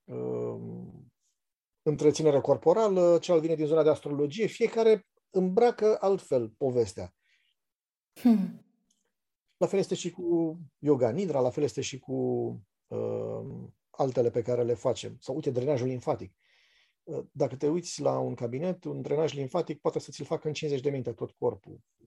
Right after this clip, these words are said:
Speaker 1: Nu e, n-apuci nici să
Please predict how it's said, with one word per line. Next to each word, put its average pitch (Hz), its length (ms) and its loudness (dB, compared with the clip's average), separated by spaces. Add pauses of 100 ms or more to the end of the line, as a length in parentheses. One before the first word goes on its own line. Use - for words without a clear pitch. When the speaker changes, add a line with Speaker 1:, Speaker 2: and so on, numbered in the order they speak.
(520)
Speaker 1:
Nu 185 540 -6
e, 127 240 -2
n-apuci 131 500 -6
nici 151 180 -6
să 147 420 0